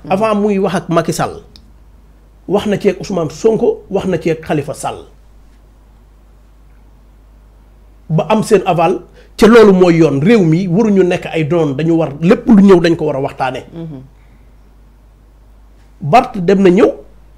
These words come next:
Speaker 2: waa ji changé avis, bu ko jaxase ak sénégalais yi.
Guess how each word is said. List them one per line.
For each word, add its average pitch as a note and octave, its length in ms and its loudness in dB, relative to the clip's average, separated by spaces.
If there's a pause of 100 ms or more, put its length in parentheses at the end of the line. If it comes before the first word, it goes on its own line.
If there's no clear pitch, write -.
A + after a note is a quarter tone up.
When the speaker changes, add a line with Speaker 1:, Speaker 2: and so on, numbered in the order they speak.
(1200)
Speaker 2:
waa A3 180 4
ji G#3+ 80 -2
changé F3 300 -2
avis, E3+ 260 -2
bu G#3+ 160 -2
ko - 160 -2
jaxase G3 240 -2
ak F3 100 -6
sénégalais C#3+ 420 -2
yi. F#2+ 80 -18